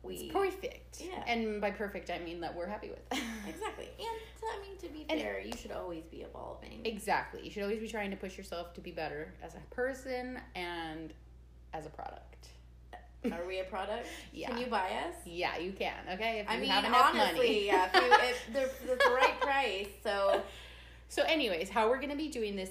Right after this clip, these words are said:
Speaker 2: is each week you are gonna get two episodes, a full episode and a bonus episode.
Speaker 1: Exactly. And if, you know, we're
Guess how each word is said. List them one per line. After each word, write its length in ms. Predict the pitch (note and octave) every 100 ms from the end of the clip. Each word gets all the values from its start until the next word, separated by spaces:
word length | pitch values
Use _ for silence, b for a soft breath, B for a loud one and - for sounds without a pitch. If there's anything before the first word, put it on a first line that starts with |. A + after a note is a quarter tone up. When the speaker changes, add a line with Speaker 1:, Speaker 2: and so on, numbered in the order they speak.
| -
Speaker 2:
is 300 | F#3 F3+ F3+ -
each 240 | C4 C#4
week 260 | B3+ A#3 G#3+
you 120 | G#3+
are 80 | G3
gonna 200 | G3 F#3
get 360 | F3 D#3+ - - -
two 440 | - D4+ D4 D4 -
episodes, 680 | D4+ C4+ - E3+ - - - -
a 60 | G3
full 300 | - A#3 A#3+
episode 480 | B3+ C4 C#4+ D4+ C#4+ -
and 260 | C#4 C#4+
a 100 | C#4+ C4+
bonus 300 | E4+ A#4 - -
episode. 380 | - - - - - -
Speaker 1:
Exactly. 320 | - - -
And 240 | G3 G#3
if, 80 | G#3+ - -
you 120 | A3+
know, 180 | A3+ A#3
we're 180 | -